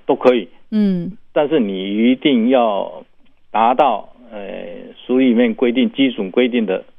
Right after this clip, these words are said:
Speaker 1: 三年以上。
Speaker 2: 嗯。
Speaker 1: 就你那个，
Speaker 2: 哦。
Speaker 1: 那个，那个持续性要三年以上都要有电。
Speaker 2: OK。
Speaker 1: 哎，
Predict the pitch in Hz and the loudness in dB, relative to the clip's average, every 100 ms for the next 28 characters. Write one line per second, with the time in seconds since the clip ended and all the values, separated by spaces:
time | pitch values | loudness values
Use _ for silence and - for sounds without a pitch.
0 | - 120 110 - 123 110 - _ - 214 | -6 -4 -2 -4 -6 -6 -6 _ -4 0
1 | 196 185 160 - _ - 123 113 110 156 | 0 -2 -4 -10 _ -2 0 2 2 2
2 | 147 110 110 156 131 101 - 123 139 123 | 2 -2 -2 -2 0 -2 -4 -8 -6 -2
3 | 104 - - - - - - 127 143 156 | -2 -4 -16 -20 -20 -18 -2 -2 0 0
4 | 156 135 135 131 135 117 98 92 127 - | 0 2 2 2 0 0 -4 -2 -4 -4
5 | - - 196 202 254 202 180 165 165 165 | -14 -6 0 2 2 2 0 0 -2 -6
6 | 170 104 92 | -8 -6 -8